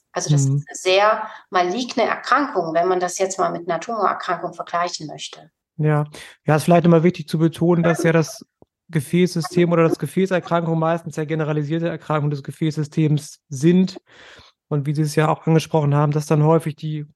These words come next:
Speaker 2: komorbide koronare Herzerkrankung noch vorliegt oder die mehr oder weniger ausgeprägte Makroangiopathie im Bereich der hirnversorgenden Gefäße, die dann natürlich auch zu entsprechenden Schlaganfällen oder Herzinfarkten führen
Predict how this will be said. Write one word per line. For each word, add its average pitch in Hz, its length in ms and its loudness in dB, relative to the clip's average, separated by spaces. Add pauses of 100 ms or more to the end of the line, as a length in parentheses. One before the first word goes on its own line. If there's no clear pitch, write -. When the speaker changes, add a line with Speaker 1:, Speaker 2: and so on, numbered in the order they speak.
(120)
Speaker 2:
komorbide 160 560 2
koronare 156 460 -2
Herzerkrankung 160 640 0
noch 151 140 0
vorliegt 160 480 -4
oder 160 440 0 (300)
die 165 260 -2
mehr 160 220 -2
oder 160 160 2
weniger 160 520 -2
ausgeprägte 165 580 -4
Makroangiopathie 160 800 0
im 151 80 -2
Bereich 156 260 0
der 151 120 -2
hirnversorgenden 160 640 0
Gefäße, 160 640 -2 (640)
die 175 60 -4
dann 165 100 2
natürlich 175 320 0
auch 170 120 0
zu 175 140 -4
entsprechenden 165 500 -2
Schlaganfällen 165 640 -4
oder 156 100 -4
Herzinfarkten 156 1160 -4
führen 151 720 -2